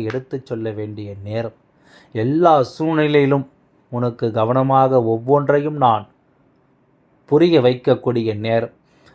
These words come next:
நடக்கக்கூடிய விஷயங்களை எல்லாம் உணர்ந்து உனக்கு நடக்கக்கூடிய அத்தனை நன்மைகளையும் என்னவென்று தெரிந்து எப்பொழுதுமே என் குழந்தை நீ சரியாக ஒவ்வொன்றையும் எதிர்கொள்ள வேண்டிய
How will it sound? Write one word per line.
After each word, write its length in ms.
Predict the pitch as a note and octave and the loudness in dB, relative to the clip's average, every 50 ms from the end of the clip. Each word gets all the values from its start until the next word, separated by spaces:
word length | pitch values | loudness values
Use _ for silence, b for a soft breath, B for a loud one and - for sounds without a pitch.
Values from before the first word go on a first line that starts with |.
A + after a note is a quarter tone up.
| b b b - | b b b -2
நடக்கக்கூடிய 800 | B2 C3 C3+ D3+ D#3 D#3 - D#3 C#3+ C3+ - D3+ D3 C#3+ C#3 C#3 | 2 2 4 4 2 2 2 0 2 4 4 4 4 6 4 2
விஷயங்களை 520 | B2+ B2+ B2 - D#3+ D#3 D3+ D3 C#3+ C3+ C3 C3 | 2 2 0 0 0 0 2 2 2 4 4 4
எல்லாம் 460 | C3 C3 C#3 C#3 C#3 C#3+ D3+ D3 C#3+ | 4 6 6 6 6 6 4 4 2
உணர்ந்து 340 | C3 C3 C#3 C#3+ D3+ C#3+ D#3 D3 | -2 -2 -2 -2 0 0 0 2
உனக்கு 320 | C#3 C3+ C3 B2+ B2+ - C3+ | 2 2 0 -2 -2 -4 -4
நடக்கக்கூடிய 680 | B2+ B2 C3 C#3+ C#3 - D#3 D3 - - C#3+ C3+ C3 B2+ A#2+ | -2 0 0 0 0 0 -2 0 0 0 0 2 2 2 0
அத்தனை 340 | A#2+ - - - D3+ D3 C#3+ | 0 -2 -4 -8 -6 -4 -4
நன்மைகளையும் 600 | C3 B2+ C3+ D3 D3+ D3+ D3 C#3+ C#3+ C#3 C#3+ C#3 C3 | -4 -4 -4 -4 -4 -2 -2 -2 -2 -2 -4 -4 -4
என்னவென்று 560 | B2 B2 C#3 D3 D3+ C#3+ C3+ C#3 C3+ B2+ B2+ A#2+ - | -4 -4 -2 -2 -2 -2 -2 -2 -2 -4 -4 -4 -4
தெரிந்து 400 | - B2+ C3 C3+ C#3+ C#3 D3 C#3 B2+ A#2+ | -4 -2 -2 -2 -4 -4 -6 -4 -2 -2
எப்பொழுதுமே 680 | A#2 A#2 - - - C#3+ C#3+ C#3 C#3+ C#3+ C#3+ C3+ C3 - _ b b b b b b b b - | -2 -4 -4 -2 0 0 0 0 -2 -4 -6 -6 -8 -8 _ b b b b b b b b -4
என் 200 | B2 A#2+ A#2+ A2 | -4 -4 -4 -2
குழந்தை 400 | - B2 B2+ C#3 C#3+ C#3 C#3 C3+ B2+ A#2+ | 0 2 2 2 2 2 2 0 0 -2
நீ 120 | A#2 A2+ G#2 | -4 -8 -8
சரியாக 600 | - A#2 A2+ A#2 A#2+ B2+ B2+ B2+ C3 C3 B2 C3 B2+ A2+ | -6 -4 -4 -2 0 2 4 4 4 2 2 0 -2 -2
ஒவ்வொன்றையும் 680 | A2 A#2 B2+ C3 C#3+ D#3 D3+ D3 C3+ C#3 C3 B2+ B2 A#2+ | -2 -6 -4 -2 0 0 2 2 0 0 0 -2 -2 -4
எதிர்கொள்ள 540 | A2+ A2 A#2 B2 C3 B2+ - C3 B2+ B2 A#2+ | -4 -2 -2 -4 -4 -4 -4 -4 -2 -2 -4
வேண்டிய 340 | A2 A2+ A2 A2+ A2+ G#2+ | -4 -4 -6 -6 -6 -8